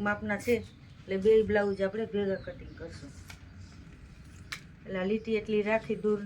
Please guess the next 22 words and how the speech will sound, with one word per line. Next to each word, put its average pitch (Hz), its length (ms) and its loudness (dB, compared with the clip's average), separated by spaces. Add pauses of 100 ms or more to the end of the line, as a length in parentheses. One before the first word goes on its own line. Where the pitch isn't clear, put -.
ને 208 80 -6 (120)
આપણે 185 300 -2
લઈ 208 180 6
લીધું 165 320 -10
છે. 156 100 -12 (580)
હવે 196 140 0
આના 202 280 0
શોલ્ડર 208 400 2
લેવાના, 190 400 0
કે 175 100 0
આખા 202 320 2
બ્લાઉઝના 208 500 2
શોલ્ડર 208 380 0
આપણે 190 280 -4
પાંચના 208 440 -2
છે, 220 100 0 (640)
તો - 80 -6
આનું 202 220 -2
આપણે 196 300 -4
સાડા 208 280 2
પાંચ 180 160 -4 (100)
રાખશું. 180 380 -6